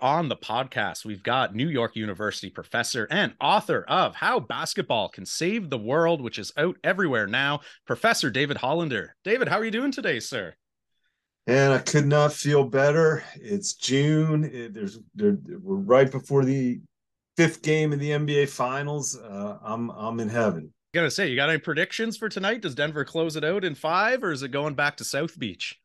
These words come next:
Speaker 2: Yeah, I don't do predictions. I just do
Speaker 1: <laughs>
Speaker 2: enjoyment, and, uh, I have been really enjoying this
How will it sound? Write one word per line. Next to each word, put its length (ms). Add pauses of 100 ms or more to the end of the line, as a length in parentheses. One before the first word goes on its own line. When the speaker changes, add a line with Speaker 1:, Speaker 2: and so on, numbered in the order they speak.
(260)
Speaker 2:
Yeah, 240
I 80
don't 220
do 160
predictions. 840
I 240
just 280
do 80
Speaker 1:
<laughs> 60
Speaker 2:
enjoyment, 800 (160)
and, 400
uh, 380 (720)
I 140
have 300
been 420
really 880 (100)
enjoying 1040
this 800